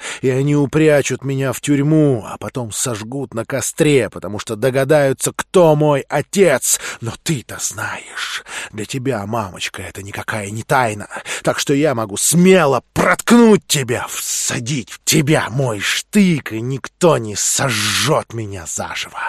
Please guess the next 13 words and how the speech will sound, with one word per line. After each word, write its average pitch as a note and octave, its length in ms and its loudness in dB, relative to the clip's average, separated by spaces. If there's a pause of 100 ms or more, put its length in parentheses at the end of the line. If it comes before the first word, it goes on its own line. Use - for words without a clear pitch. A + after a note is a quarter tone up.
(1120)
При D3 220 -4
жизни D#3+ 380 -2
Кэтрин B2+ 760 0
Бруно G#3+ 420 4
не G#3 220 2
мог A3 320 -2
и G3+ 80 -2
помыслить G#3 800 -4
о E3+ 80 -6
такой F3+ 480 0
мести. F3+ 720 0 (240)
Мать D#3+ 280 -2
полностью E3+ 800 2